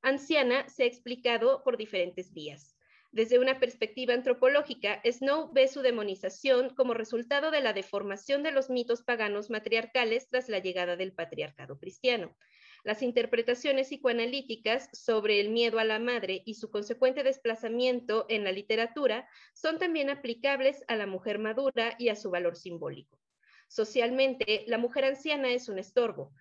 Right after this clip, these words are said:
sin una clara función social. La vieja se hace molesta y onerosa, incluso para su familia, lo que podía agravarse con un comportamiento a veces senil y asocial.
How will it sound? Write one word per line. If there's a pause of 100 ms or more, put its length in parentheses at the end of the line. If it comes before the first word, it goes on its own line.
(140)
sin
una
clara
función
social. (380)
La
vieja
se
hace
molesta
y
onerosa,
incluso
para
su
familia, (260)
lo
que
podía
agravarse
con
un
comportamiento
a
veces
senil
y
asocial.